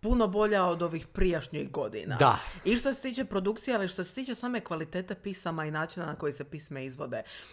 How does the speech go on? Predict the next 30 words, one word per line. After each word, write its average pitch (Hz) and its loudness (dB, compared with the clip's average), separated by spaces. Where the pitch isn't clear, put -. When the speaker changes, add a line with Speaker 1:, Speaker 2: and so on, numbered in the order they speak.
Speaker 1:
vidim, 208 2
vidim 196 -2
da, 170 2
da, 160 -4
da 165 -2
tu 170 -6
postoji 165 -2
nekakvi 143 -10
napredak. - -12
Speaker 2:
Tako - -8
je. 82 -10
E, 107 -4
es-, 117 -4
e, 117 0
scena 131 0
je 117 2
nekako, 117 0
ko - -6
da 139 2
je 139 2
pozornica 120 0
veća, 101 -4
ko - -4
da 113 0
su - -4
Speaker 1:
Mhm. 147 -6
Speaker 2:
puno 117 0
više 113 -2
uložili 113 2
truda 110 0